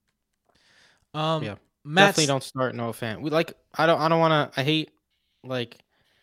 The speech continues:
Speaker 2: I don't like shitting on other analysts, but, like, a big analyst that me and Jason respect in a huge game, like, in the main event for the F F P C, where, like, you're playing for five hundred thousand dollars,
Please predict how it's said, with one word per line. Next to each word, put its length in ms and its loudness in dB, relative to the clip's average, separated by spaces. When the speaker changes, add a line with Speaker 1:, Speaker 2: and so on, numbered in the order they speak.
Speaker 2:
I 100 -4
don't 180 2
like 380 -2
shitting 360 -2
on 120 -2
other 220 0
analysts, 520 -2
but, 140 -4
like, 340 -4
a 120 0
big 340 2
analyst 680 0
that 80 -4
me 100 -4
and 80 -4
Jason 240 -4
respect 600 -2
in 140 -4
a 100 0
huge 500 -6
game, 440 -2
like, 220 -4
in 160 -4
the 80 -2
main 220 0
event 420 -2
for 140 -8
the 100 -2
F 160 -4
F 180 -4
P 140 -8
C, 340 -6
where, 240 -6
like, 200 -6
you're 80 -12
playing 220 -6
for 80 -10
five 260 -2
hundred 200 -10
thousand 300 -4
dollars, 520 -2